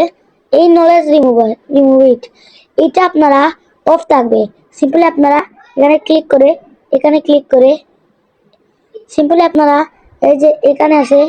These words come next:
এখানে ক্লিক করে on করে দেবেন। তারপরে আমরা চলে যাই হচ্ছে গিয়ে, তারপরে আমরা চলে যাচ্ছি হচ্ছে গিয়ে এই দুইটা অপশনে।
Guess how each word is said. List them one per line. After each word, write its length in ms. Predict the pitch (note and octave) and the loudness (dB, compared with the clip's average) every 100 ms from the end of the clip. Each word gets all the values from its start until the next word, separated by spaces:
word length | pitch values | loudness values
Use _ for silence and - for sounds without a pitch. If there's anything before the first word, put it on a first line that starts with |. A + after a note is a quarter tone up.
| F4+ | -2
এখানে 200 | C4 D4+ | -2 -2
ক্লিক 220 | D4 D4 C#4+ | 0 -2 0
করে 140 | C4+ D4 E4 - - - | 0 0 -2 -16 -12 -4
on 100 | D#4 D4+ | -2 0
করে 140 | C4 A3+ | 0 0
দেবেন। 280 | A3 G#3 G3+ F#3+ _ _ - G#4+ A4 G#4+ - _ _ _ _ _ _ _ _ _ _ _ _ - | 0 -2 -6 -12 _ _ -20 -20 -20 -20 -20 _ _ _ _ _ _ _ _ _ _ _ _ -4
তারপরে 280 | D#4+ E4+ F4 | -2 0 0
আমরা 220 | D#4+ D4+ | 0 0
চলে 220 | D4+ C#4 C4 | 0 0 2
যাই 200 | C4+ C#4 | 2 2
হচ্ছে 200 | C#4 - C4+ | 0 -2 0
গিয়ে, 180 | C4 C#4 D#4 _ _ _ _ _ _ _ _ _ _ _ _ _ _ _ _ _ _ _ _ _ _ _ _ _ _ _ _ _ _ - | 2 2 0 _ _ _ _ _ _ _ _ _ _ _ _ _ _ _ _ _ _ _ _ _ _ _ _ _ _ _ _ _ _ -6
তারপরে 320 | D4+ D#4+ E4+ | -2 0 0
আমরা 200 | D#4+ D#4 | 0 0
চলে 200 | D4+ D4+ D4 | 0 0 2
যাচ্ছি 240 | C#4+ C#4+ | 0 0
হচ্ছে 220 | C#4 C4 B3+ | 0 0 -2
গিয়ে 140 | C#4 - - - _ - _ | 0 -2 -8 -20 _ -20 _
এই 160 | - D#4 | 0 0
দুইটা 240 | D4 C4 C4 | 0 0 -2
অপশনে। 340 | B3 A#3 A3 | -2 -4 -4